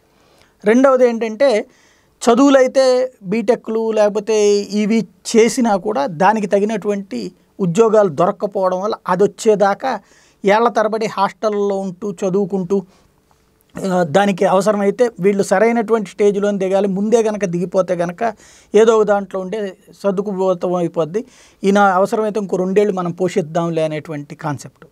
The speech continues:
ఇంకో పక్కన సంక్షేమ పథకాలు, నిరుద్యోగ భృతులు, లేకపోతే రకరకాలైనటువంటి వ్యవహారాలతో వస్తున్నటువంటిది. దేశంలో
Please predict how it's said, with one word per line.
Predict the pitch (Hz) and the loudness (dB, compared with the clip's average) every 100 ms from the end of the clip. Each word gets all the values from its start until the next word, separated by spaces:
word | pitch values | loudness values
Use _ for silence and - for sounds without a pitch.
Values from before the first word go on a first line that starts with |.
| - | -8
ఇంకో | 214 208 | -2 0
పక్కన | 208 180 240 | 0 -4 -6
సంక్షేమ | - 185 175 202 | -4 -6 -4 -4
పథకాలు, | 180 160 165 175 160 | -2 -4 -2 -2 -2
నిరుద్యోగ | 160 156 160 156 | -4 -4 -2 -4
భృతులు, | 151 151 160 190 | -6 -10 -8 -6
లేకపోతే | 165 156 170 170 233 _ _ _ - | -4 -6 -8 -12 -14 _ _ _ -4
రకరకాలైనటువంటి | 175 175 170 165 156 147 143 151 156 294 | -2 -2 0 0 0 -4 -10 -12 -12 -12
వ్యవహారాలతో | 277 _ - 160 165 170 147 135 233 | -12 _ -4 -2 0 -2 -4 -6 -6
వస్తున్నటువంటిది. | 180 - 143 127 135 135 135 _ _ _ _ _ _ _ _ - | -6 -8 -16 -16 -20 -20 -20 _ _ _ _ _ _ _ _ 0
దేశంలో | 208 247 247 254 254 262 269 | 4 4 2 0 2 2 0